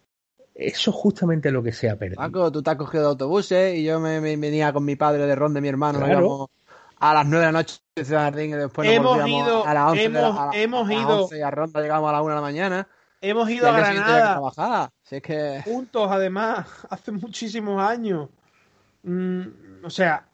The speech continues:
Speaker 3: vamos a ver.
Speaker 1: Sí.
Speaker 3: Que, que, no, que hemos vivido y nos hemos movido con este club y, y, y a todos nos ha importado, eh, en mayor o menor medida. Eh, mm,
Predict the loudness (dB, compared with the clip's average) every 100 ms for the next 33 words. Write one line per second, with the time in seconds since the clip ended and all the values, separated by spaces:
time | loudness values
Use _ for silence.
0 | _ 0 2 4 4 2 -6 _ _ -10
1 | -8 -8 -16 -20 _ _ _ _ _ _
2 | _ _ _ _ -6 -6 -4 -4 -2 -2
3 | -4 -8 -10 -4 -4 -2 -2 0 2 2
4 | 2 2 0 0 0 2 2 2 0 0
5 | -2 -2 0 0 0 -2 -4 -8 -6 -2
6 | -2 0 0 0 -2 -2 -2 -2 0 -2
7 | 0 0 0 -2 -4 -8 _ _ _ -2
8 | 0 0 -2 -2 -2 0 2 4 4 2
9 | 2 0 0 0 -2 0 0 -2 -8 _
10 | _ _ -4 0 2 2 2 2 2 0
11 | -2 -4 -6 -8 -8 -8 -6 -8